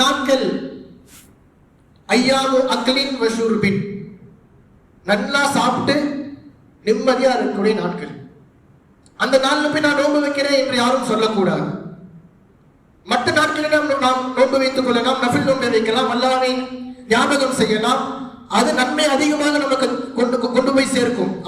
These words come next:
ஆனால் அந்த நாட்களிலே நாம் நோன்பு வைப்பது தடை செய்யப்பட்டிருக்கிறது. இது அல்லாஹ்வுடைய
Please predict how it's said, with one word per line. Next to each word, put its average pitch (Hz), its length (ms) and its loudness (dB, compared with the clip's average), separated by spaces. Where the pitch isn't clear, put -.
ஆனால் 262 300 0
அந்த - 160 0
நாட்களிலே 294 540 0
நாம் 233 200 -2
நோன்பு 254 260 2
வைப்பது 214 360 0
தடை 226 160 2
செய்யப்பட்டிருக்கிறது. 175 800 -6
இது 214 120 2
அல்லாஹ்வுடைய 269 420 2